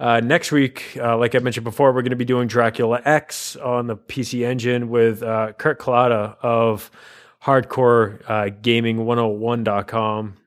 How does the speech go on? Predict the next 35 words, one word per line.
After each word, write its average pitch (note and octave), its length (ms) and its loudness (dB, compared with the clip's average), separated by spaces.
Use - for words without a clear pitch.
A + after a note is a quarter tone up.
Uh, G#2 200 -8
so A#2+ 140 -2
that's A2+ 120 -2
gonna A#2+ 140 -6
be A2 100 -8
next B2+ 300 -4
week. B2+ 280 -6
And B2+ 80 -4
then B2 80 2
after C3+ 300 0
that, D#3+ 460 4
uh, A#2+ 220 0
week B2 160 -4
after B2+ 240 2
that, B2+ 240 2
we're B2 100 -6
gonna A#2+ 280 -4
be A#2 180 -6
doing, A#2 540 -2
uh, B2 220 0
with B2+ 120 0
Jonathan C3+ 400 0
Metz E3 280 2
of A#2+ 60 -6
Nintendo B2 360 -2
World, A2+ 380 -2
World B2 240 -2
Report. E3 560 2
Uh, A#2+ 280 -2
he G3+ 200 -2
picked, - 580 0
this C3 140 -10
is - 60 -10
his D3+ 200 -2
choice, D3 560 0